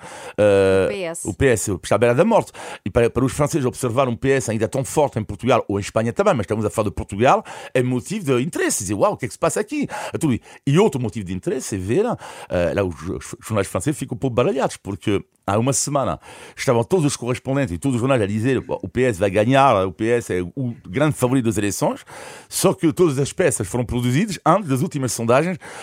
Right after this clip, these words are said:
Speaker 1: que não dão como garantida, eh, a vitória do P S. Portanto, é engraçado porque há uma semana atrás toda a gente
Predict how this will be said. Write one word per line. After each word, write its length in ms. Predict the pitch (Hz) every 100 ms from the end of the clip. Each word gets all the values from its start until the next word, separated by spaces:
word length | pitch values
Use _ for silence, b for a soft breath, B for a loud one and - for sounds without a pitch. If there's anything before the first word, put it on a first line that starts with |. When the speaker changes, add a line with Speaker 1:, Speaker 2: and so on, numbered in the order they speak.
| B
Speaker 1:
que 160 | - 151
não 140 | 147
dão 160 | 131 185
como 160 | 139 123
garantida, 540 | 123 120 139 160 180 B B B
eh, 160 | 107 -
a 40 |
vitória 320 | 123 135 139
do 60 | 131
P 160 | 120 175
S. 160 | 117
Portanto, 160 | 135 131
é 60 |
engraçado 340 | 147 147 175 240
porque 320 | 170 - 147 -
há 80 | 127
uma 140 | 180
semana 260 | - 175 180
atrás 240 | 185 156
toda 200 | - 135
a 40 |
gente 140 | 135